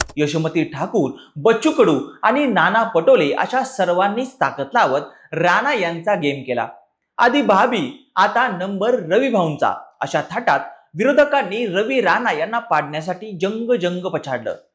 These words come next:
पण "राणा फायर नाही, वाइल्ड फायर है," असं म्हणत जिल्ह्यात फिरल्या, प्रचार केला.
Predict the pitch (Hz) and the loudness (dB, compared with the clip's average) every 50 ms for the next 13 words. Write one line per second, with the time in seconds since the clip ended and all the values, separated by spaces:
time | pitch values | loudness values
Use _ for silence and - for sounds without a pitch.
0 | _ _ _ - 254 254 214 175 175 175 - - _ _ _ _ - - 269 285 | _ _ _ 2 4 4 4 2 -2 -8 -14 -20 _ _ _ _ 2 4 4 4
1 | 294 311 320 302 - - 226 202 226 269 285 277 240 196 170 156 151 147 143 - | 4 4 2 2 2 0 2 4 6 6 6 6 4 0 -4 -6 -6 -8 -10 -14
2 | _ - 143 143 143 156 - 269 302 294 277 - - 185 151 151 151 147 170 175 | _ -10 -6 -2 2 4 4 4 4 2 -2 -2 0 0 0 0 0 -2 -4 -4
3 | 123 - - - 135 127 151 143 185 254 214 147 143 - - - _ _ - 151 | -6 -6 -8 -10 -10 -8 -6 -4 -4 0 0 0 0 -2 -6 -18 _ _ -12 -6
4 | 139 165 170 196 233 247 202 - - 160 135 123 123 110 95 - - - - 147 | -4 -2 0 2 4 4 2 2 0 -4 -2 0 0 -2 -2 -4 -10 -8 -2 -2
5 | 170 - 220 185 156 - 131 123 117 104 | 0 2 2 2 2 0 -4 -4 -4 -4